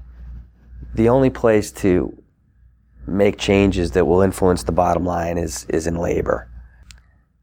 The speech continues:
So th-, I wanna know that the staff are well cared for, that there's a sufficient number of them, and that they, that they care about what they're doing. That's the most important thing.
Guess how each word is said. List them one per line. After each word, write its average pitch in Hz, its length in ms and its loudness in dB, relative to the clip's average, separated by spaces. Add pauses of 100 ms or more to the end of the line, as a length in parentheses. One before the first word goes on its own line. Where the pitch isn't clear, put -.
(220)
So 98 240 0
th-, - 500 -14 (640)
I 120 100 0
wanna 139 240 0
know 110 280 2
that 98 160 -4
the 90 80 -6
staff 95 720 -2 (240)
are 95 140 2
well 90 260 0
cared 117 360 0
for, 104 460 2
that 90 160 -6
there's 90 240 -2
a 87 60 -6
sufficient - 760 -4
number 101 460 2
of 92 140 0
them, 90 460 2 (480)
and 87 260 -2
that 85 180 -6
they, 87 400 -2 (220)
that 90 100 -6
they 90 120 0
care 90 240 -2
about 78 240 -4
what 82 180 -8
they're - 100 -10
doing. - 440 -10 (100)
That's 101 240 0
the 90 100 -4
most 82 200 -2
important - 360 -6
thing. - 180 -10